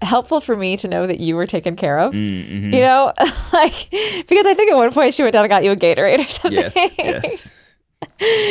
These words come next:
Speaker 1: Like, I did not want
Speaker 2: Necessary.
Speaker 1: anything. I wanted, like, water and,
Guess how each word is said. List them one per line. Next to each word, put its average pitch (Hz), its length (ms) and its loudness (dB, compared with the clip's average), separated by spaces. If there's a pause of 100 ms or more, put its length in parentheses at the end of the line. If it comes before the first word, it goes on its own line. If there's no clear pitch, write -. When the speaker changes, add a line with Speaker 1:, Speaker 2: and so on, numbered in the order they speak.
(160)
Speaker 1:
Like, 247 160 4
I 240 220 4
did - 120 2
not 302 200 2
want 247 140 2
Speaker 2:
Necessary. 220 180 2
Speaker 1:
anything. 214 280 2
I 185 180 2
wanted, 214 340 2
like, 190 340 0 (140)
water 202 600 4 (540)
and, 196 720 0